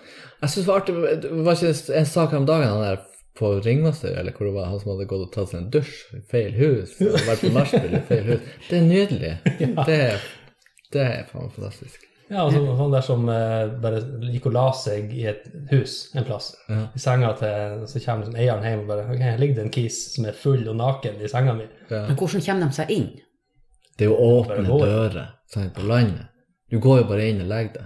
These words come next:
Speaker 2: Ja, ja.
Speaker 1: Du, altså, du har ikke noe, det er ikke noe som låser døren
Speaker 2: Varmt og godt.
Speaker 1: på Ringvassøya, liksom.
Speaker 3: Ja. Men jeg kjenner ikke alle, alle på Ringvassøya.
Speaker 1: Jeg har, jeg har en kompis som, eh, som gjorde det samme. Han gikk jo inn i den,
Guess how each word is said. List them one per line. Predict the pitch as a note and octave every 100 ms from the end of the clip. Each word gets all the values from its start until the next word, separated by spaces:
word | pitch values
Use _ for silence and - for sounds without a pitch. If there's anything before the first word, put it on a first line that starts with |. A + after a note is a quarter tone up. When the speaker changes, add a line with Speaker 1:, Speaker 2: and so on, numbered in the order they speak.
| -
Speaker 2:
Ja, | C3
ja. | C3+ A#2 -
Speaker 1:
Du, | - A2+ A#2 G#2+ G#2+ -
altså, | A#2+ G#2+ G#2
du |
har | G#2
ikke | A2
noe, | A#2+ G#2+ F2+ E2+
det | - A2
er |
ikke | A2
noe | A2+
som | F2+ F#2+
låser | A#2 B2 - F#2+
døren | A#2+ C3
Speaker 2:
Varmt | C3
og | A2
godt. | C3 C3
Speaker 1:
på | F#2+
Ringvassøya, | G#2 C3 C3+ - - -
liksom. | - - - - - -
Speaker 3:
Ja. | A#2+ B2 C#3 C3+ - C#3 C3+ - -
Men | - - C#3 - - - _ _ B2
jeg | B2
kjenner | C#3 C#3+
ikke | - -
alle, | A#2 B2+ G#2
alle | A#2+ C3
på | -
Ringvassøya. | G#2 A2+ A2+ A2+ G2 A#2+ - - - - _ _
Speaker 1:
Jeg | - - C#3
har, | E3+ F#3+ E3+
jeg | C3+ F3+
har | F#3
en | C3
kompis | C#3 B2+ G2+ G2
som, | G#2 G2 F#2+
eh, | F#2 F#2 F#2
som | G2 G#2
gjorde | G2+ F2
det |
samme. | G#2 B2 G#2 E2+ G2 G#2 - B2+ -
Han | A2 G#2+ G#2+ G2+
gikk | G#2+ A2 A#2
jo | G#2+ A2+
inn | A#2 G2
i | F2+ F#2 - E2+
den, | G2+ F#2+